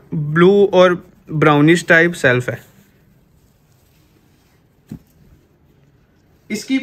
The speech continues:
Vista की price कर, की बात करता चलूं, Vista आपको मिलेगा जी तीन हज़ार आठ सौ रुपये का,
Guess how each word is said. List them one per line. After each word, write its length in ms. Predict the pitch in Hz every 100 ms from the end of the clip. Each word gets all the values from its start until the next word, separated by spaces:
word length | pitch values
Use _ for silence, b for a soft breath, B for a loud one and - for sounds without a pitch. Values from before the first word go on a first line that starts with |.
| -
Vista 340 | 185 226 269 262
की 140 | 269
price 320 | 240 233 233
कर, 480 | - 214 202 202 208
की 80 | 220
बात 260 | 214 202 220
करता 260 | 226 233
चलूं, 280 | 226 233 247 - - _ _ _
Vista 380 | 170 226 - 254
आपको 260 | 240 233 247
मिलेगा 260 | 240 240
जी 140 | 247 269 -
तीन 280 | 247 247 254
हज़ार 460 | 254 226 233 - -
आठ 220 | 233 247
सौ 160 | - 247
रुपये 220 | 226 180
का, 140 | 143